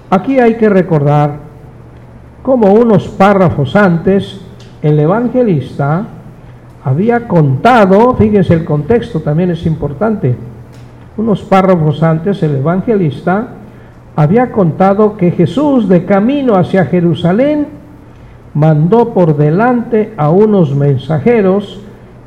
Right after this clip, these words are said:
que llegaron a una aldea samaritana e intentaron buscarle allí alojamiento.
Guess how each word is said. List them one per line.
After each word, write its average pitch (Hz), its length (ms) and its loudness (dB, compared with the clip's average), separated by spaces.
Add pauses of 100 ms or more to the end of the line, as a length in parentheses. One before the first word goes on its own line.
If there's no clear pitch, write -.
que 156 140 4
llegaron 180 560 2
a 156 80 2
una 196 260 2
aldea 175 420 0
samaritana 180 1120 0
e 160 80 0
intentaron 156 840 0
buscarle 156 680 -2
allí 170 440 -2 (100)
alojamiento. 160 1300 -2